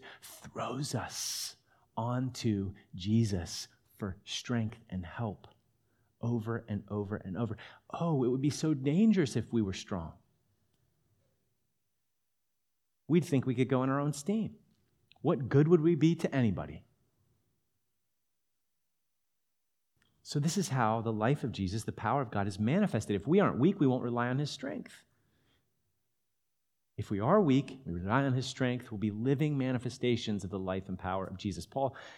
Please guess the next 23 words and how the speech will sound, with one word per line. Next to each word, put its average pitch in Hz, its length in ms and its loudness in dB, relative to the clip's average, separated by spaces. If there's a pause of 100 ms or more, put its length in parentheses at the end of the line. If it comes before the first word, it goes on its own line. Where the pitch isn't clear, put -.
(280)
again, 175 280 4
this 117 200 -2
is 156 220 -2 (1200)
really 175 300 2
serious 180 380 4
that 131 100 4
he 127 60 6
uses 143 280 4
this 135 160 -2
language 139 360 2
of 87 200 -6
given 143 340 6
over. 208 520 0 (440)
By 202 240 2
God, 190 460 2
there's 160 240 0 (240)
divine 170 380 4
intentionality 185 960 0 (960)
to 147 280 6 (200)
lead 165 320 8
us 185 180 8
into 185 220 4
suffering. 202 580 2